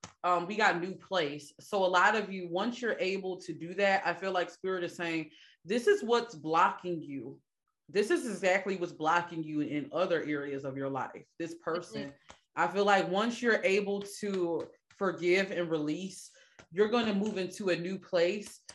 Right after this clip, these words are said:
Speaker 1: and you're gonna be satisfied. If you look at this here, it's like,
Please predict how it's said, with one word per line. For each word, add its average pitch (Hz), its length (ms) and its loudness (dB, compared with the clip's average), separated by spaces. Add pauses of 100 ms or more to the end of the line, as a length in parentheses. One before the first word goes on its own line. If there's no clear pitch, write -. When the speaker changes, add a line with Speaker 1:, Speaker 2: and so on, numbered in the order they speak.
(100)
Speaker 1:
and 175 140 2
you're 202 140 6
gonna 196 200 2
be 170 160 -8
satisfied. 170 920 4 (260)
If 170 80 -8
you 185 140 -6
look 196 180 0
at 190 220 2
this 185 260 -2
here, 185 260 0
it's 180 160 2
like, 160 420 4